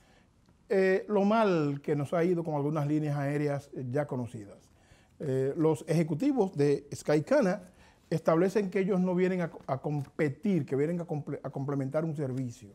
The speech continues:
Pero me parece que son modestos. La comunidad dominicana necesita, le urge competencia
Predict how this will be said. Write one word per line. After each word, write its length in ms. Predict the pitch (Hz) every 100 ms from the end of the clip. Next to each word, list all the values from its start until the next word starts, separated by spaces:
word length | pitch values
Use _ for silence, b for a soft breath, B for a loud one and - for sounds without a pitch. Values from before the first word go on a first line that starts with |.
| B B B B B B
Pero 220 | - 214 226
me 120 | 233
parece 380 | 233 262 294 -
que 200 | 262 240
son 380 | 233 233 233 226
modestos. 720 | 160 151 131 - - - -
La 180 | 170 156
comunidad 380 | 156 151 143 175
dominicana 480 | 202 190 190 190 185
necesita, 720 | 175 - 127 - 185 156 120
le 160 | 135 151
urge 400 | 226 143 113 - B B B B
competencia 920 | - 165 147 143 139 175 143 - 120